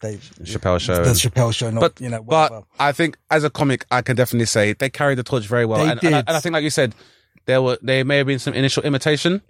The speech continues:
Speaker 1: Mm.
Speaker 2: but there was definitely innovation later on in the show.
Speaker 1: Absolutely,
Speaker 2: And, and it
Speaker 1: absolutely.
Speaker 2: weren't just them as well. Amy Schumer, Sarah Silverman, and Carlos Mencia
Speaker 1: They were
Speaker 2: all had
Speaker 1: all
Speaker 2: the
Speaker 1: in that
Speaker 2: same
Speaker 1: same,
Speaker 2: format. Yeah,
Speaker 1: yeah,
Speaker 2: yeah.
Speaker 1: one hundred percent, one hundred percent. So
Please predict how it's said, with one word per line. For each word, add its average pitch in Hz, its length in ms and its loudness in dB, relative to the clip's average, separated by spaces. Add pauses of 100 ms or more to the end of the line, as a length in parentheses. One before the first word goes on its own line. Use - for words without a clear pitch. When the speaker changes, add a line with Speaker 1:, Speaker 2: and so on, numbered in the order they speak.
(180)
Speaker 1:
Mm. 135 120 -14
Speaker 2:
but 123 100 2
there 120 80 2
was 117 80 2
definitely 139 340 -2
innovation 113 540 0
later 107 260 2
on 104 120 4
in 101 240 0
the 104 80 2
show. 107 160 -2
Speaker 1:
Absolutely, 202 380 0
Speaker 2:
And, 101 160 -12
and 226 160 0
it - 20 -2
Speaker 1:
absolutely. 302 260 0
Speaker 2:
weren't 320 160 2
just 156 140 -4
them 143 160 0
as 131 100 -6
well. 151 300 4
Amy 190 220 0
Schumer, 185 580 0
Sarah 185 240 2
Silverman, 180 420 -4
and 202 160 2
Carlos 160 300 0
Mencia 143 220 -2
Speaker 1:
They 143 100 0
were - 80 0
Speaker 2:
all 156 60 2
had 156 80 2
Speaker 1:
all - 20 0
Speaker 2:
the 143 60 2
Speaker 1:
in 139 40 2
that 143 140 0
Speaker 2:
same - 0 -
Speaker 1:
same, 135 160 -2
Speaker 2:
format. 131 360 2
Yeah, 214 140 0
Speaker 1:
yeah, 131 60 4
Speaker 2:
yeah. 104 160 0
Speaker 1:
one 117 100 -6
hundred 127 240 -2
percent, 110 240 -6
one 110 140 -6
hundred 113 180 -4
percent. 107 240 -10
So 120 240 -4